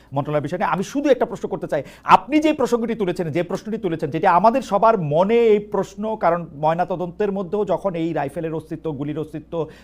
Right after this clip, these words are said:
অন্য অনেক, মানে যেটাকে হচ্ছে আদালতের কাছে গ্রহণযোগ্য অস্তিত্ব যখন ধরা পড়ছে, আজ না হোক ভবিষ্যতে যখনই এই মামলাটি উঠবে, তখন এই কথাটি উঠবে। সরকার কি এগুলির তদন্ত করছে আসলে? কারা করেছে এগুলি, কারা এর জন্য ছিল?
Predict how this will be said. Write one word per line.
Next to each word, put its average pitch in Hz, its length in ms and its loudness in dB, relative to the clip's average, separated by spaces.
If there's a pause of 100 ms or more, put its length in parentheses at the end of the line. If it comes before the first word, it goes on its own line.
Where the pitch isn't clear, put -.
অন্য 170 360 0
অনেক, 208 480 0 (160)
মানে 156 300 0
যেটাকে 165 240 -2
হচ্ছে 202 200 -2 (120)
আদালতের 233 540 4
কাছে 262 200 4
গ্রহণযোগ্য 208 460 2
অস্তিত্ব 214 260 -2
যখন 202 200 -2
ধরা 160 160 2
পড়ছে, 156 320 -4 (220)
আজ 202 300 6
না 208 140 6
হোক 190 160 2
ভবিষ্যতে 196 520 -4
যখনই 185 380 4
এই 277 60 0
মামলাটি 202 480 0 (260)
উঠবে, 170 260 0
তখন 160 220 -2
এই 165 120 -4
কথাটি 156 240 -4
উঠবে। 147 180 -4
সরকার 226 460 -4
কি 240 120 -8
এগুলির 220 540 -8
তদন্ত 196 300 -6
করছে 233 400 -6
আসলে? 110 400 -8
কারা 165 200 4
করেছে 156 380 -4
এগুলি, 127 260 -10
কারা 139 460 -2 (220)
এর 147 240 -2
জন্য 135 220 -4
ছিল? 123 400 -8